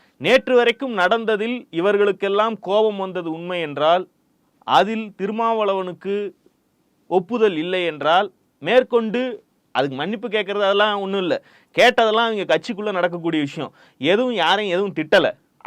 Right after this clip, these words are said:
அப்படிங்கிற பட்சத்துல இதுல திமுகவை கூல் பண்ண வேண்டிய தேவைன்னு ஒண்ணும் இல்ல. But ஆனா இதற்கு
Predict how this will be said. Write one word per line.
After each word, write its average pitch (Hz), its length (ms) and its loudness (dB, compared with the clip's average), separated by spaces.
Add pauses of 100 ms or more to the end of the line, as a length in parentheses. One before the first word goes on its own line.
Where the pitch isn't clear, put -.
அப்படிங்கிற 247 400 2
பட்சத்துல 208 420 -2
இதுல 226 240 2
திமுகவை 214 640 2 (240)
கூல் 247 200 -2
பண்ண 214 160 -2
வேண்டிய 185 340 -2
தேவைன்னு 190 420 2
ஒண்ணும் 170 180 -4
இல்ல. 123 220 -2
But 147 160 0
ஆனா 185 240 2 (140)
இதற்கு 247 280 4